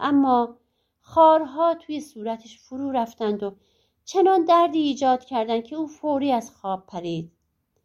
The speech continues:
باز با سرعت به طرف پنجره‌ها می‌رفت که پسر به طرفش نشونه گرفت و شلیک کرد.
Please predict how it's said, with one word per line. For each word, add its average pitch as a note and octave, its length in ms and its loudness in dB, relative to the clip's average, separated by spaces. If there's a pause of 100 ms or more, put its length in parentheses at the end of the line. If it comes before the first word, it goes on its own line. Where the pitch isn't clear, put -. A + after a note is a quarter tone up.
(440)
باز G#3+ 480 4
با B3 140 0
سرعت D4 640 -4
به B3+ 80 -10
طرف A#3+ 340 -4
پنجره‌ها G#3+ 720 -2
می‌رفت G#3+ 560 0
که C#4 100 -14
پسر D4 460 -2 (480)
به C#4+ 100 -4
طرفش D4+ 680 -2
نشونه B3+ 400 -4
گرفت B3+ 360 -2
و B3+ 60 -4
شلیک G3+ 560 -4
کرد. F3 440 -12